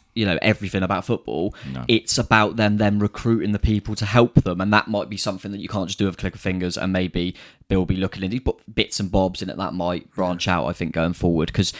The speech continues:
Speaker 1: you just need to get the people around you that, that know football, don't you? That's, that's what you do, um, people you can trust and, and all that stuff. So that will come, but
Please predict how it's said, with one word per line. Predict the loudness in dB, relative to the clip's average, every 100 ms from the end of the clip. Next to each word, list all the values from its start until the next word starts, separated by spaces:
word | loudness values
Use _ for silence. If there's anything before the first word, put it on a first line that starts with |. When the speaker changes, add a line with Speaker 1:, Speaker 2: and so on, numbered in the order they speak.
| -14 -2
Speaker 1:
you | 2
just | 6
need | 6 4
to |
get | 2 0
the |
people | 4 4 6
around | 4 4 4 2
you | 0 -2
that, | -4 -6 _ _ -10
that | -6 -4
know | -4
football, | -4 -6 -2
don't | 0
you? | 0
That's, | -2 -2
that's | -4 -4
what | -4
you | -2
do, | 2 4 4 0
um, | -2 0 0
people | 0 0
you | 0
can | -4
trust | 0 0 0 -2
and, | -2 -2
and | -2
all | 0
that | 0 -2
stuff. | -4 -6
So | -4 -4 -6 -12 -20 0
that | 2
will | 2 -2
come, | 0 0 -2
but | -4 -6